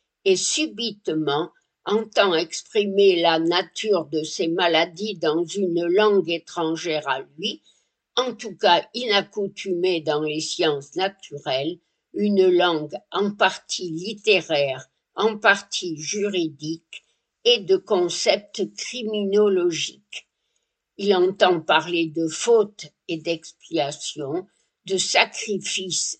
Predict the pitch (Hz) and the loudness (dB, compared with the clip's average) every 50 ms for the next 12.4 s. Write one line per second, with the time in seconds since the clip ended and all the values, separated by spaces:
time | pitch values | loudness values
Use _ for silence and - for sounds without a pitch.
0 | _ - 202 220 196 170 185 160 - _ 196 165 165 160 156 151 139 135 _ _ | _ 0 0 0 2 0 0 0 0 _ -4 -2 0 -2 -2 -2 -4 -14 _ _
1 | 139 131 135 139 143 147 - - - - _ _ _ _ _ _ _ 165 160 180 | -4 -4 -4 -6 -10 -12 -12 -14 -14 -16 _ _ _ _ _ _ _ -6 -4 -2
2 | 165 160 156 139 - 214 226 208 - _ _ _ _ _ 247 269 269 247 254 240 | -2 -2 -2 -4 -6 -10 -10 -10 -16 _ _ _ _ _ 0 2 2 2 0 -2
3 | 240 226 190 - - _ - - 202 196 165 151 165 180 170 160 156 156 147 139 | -6 -6 -6 -10 -14 _ -8 -6 -6 -6 -8 -8 -10 -8 -8 -10 -10 -12 -14 -18
4 | _ _ - 151 143 156 175 - _ _ _ _ _ _ _ 156 165 180 170 170 | _ _ -6 -4 -2 -2 -4 -6 _ _ _ _ _ _ _ -4 -2 0 2 2
5 | 160 170 180 - - - - 262 247 202 202 214 208 208 208 202 190 165 - - | 2 0 0 -4 -6 -4 -2 -2 -2 -2 2 2 2 2 2 -4 -6 -6 -2 2
6 | 220 190 190 165 156 170 165 165 160 175 165 170 180 175 - - - 151 156 160 | 2 2 2 2 0 -2 -2 -2 0 0 0 0 -2 -4 -6 -4 -2 0 0 0
7 | 156 156 - - - - _ - - - - 196 190 156 - - - - - - | -2 -4 -8 -10 -10 -14 _ -12 -10 -8 -6 -6 -6 -6 -6 -6 -6 -8 -10 -12
8 | 147 - _ _ _ _ _ _ _ _ _ _ 214 202 196 196 180 208 220 202 | -20 -20 _ _ _ _ _ _ _ _ _ _ 2 2 2 4 4 2 2 2
9 | 208 208 214 208 202 202 190 160 175 170 165 - _ - - 180 170 170 _ _ | 0 2 4 4 4 4 2 2 0 0 0 -2 _ -8 -8 -8 -8 -8 _ _
10 | - 214 214 202 165 156 151 156 156 180 - - - _ _ _ _ _ - 190 | -10 -6 -4 -2 -2 0 0 0 0 -2 -2 -6 -18 _ _ _ _ _ 0 0
11 | 185 170 175 170 170 165 151 175 190 202 196 - - 185 165 - - - - 175 | 2 2 2 0 0 0 0 2 2 2 2 0 -6 -8 -8 -6 -8 -6 -4 -4
12 | 156 151 147 147 147 135 131 135 | -4 -6 -6 -8 -8 -8 -10 -14